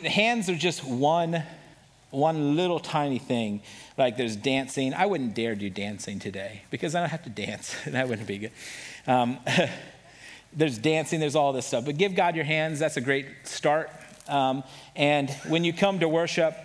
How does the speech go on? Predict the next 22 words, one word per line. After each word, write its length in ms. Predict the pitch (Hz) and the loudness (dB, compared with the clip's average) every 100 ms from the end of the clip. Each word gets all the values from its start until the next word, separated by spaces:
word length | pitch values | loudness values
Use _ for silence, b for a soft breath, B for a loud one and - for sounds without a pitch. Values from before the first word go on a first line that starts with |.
| - - | -14 -8
we're 100 | 151 | -2
supposed 240 | 170 - | -2 -2
to 80 | 156 | -2
come 260 | 151 143 | 0 0
like 220 | 131 123 - | 0 -2 -4
priests 500 | 120 120 120 - - | -2 -2 -4 -10 -14
come, 340 | - 117 107 107 - - - 113 | -4 -2 -2 -6 -12 -20 -14 -10
okay? 360 | - 127 131 - B B B - | -2 0 0 -8 B B B -6
And 120 | 127 | -4
so 380 | - 135 123 123 | 2 4 4 4
that's 260 | 160 160 | 2 2
two 200 | - 220 | 0 4
little 160 | 214 208 | 4 2
points. 380 | 190 220 208 - | 2 2 2 -2
Let's 140 | 175 | 0
do 100 | 202 | 2
another 220 | 196 196 | 4 2
point. 340 | 185 214 180 131 B B B B B B - | 4 4 2 0 B B B B B B 0
Um, 640 | 156 160 160 160 156 160 147 B B B B | 4 4 4 4 2 0 -4 B B B B
here 160 | - 175 | -4 -2
we 40 | |
go. 460 | 165 196 190 135 | 2 4 4 2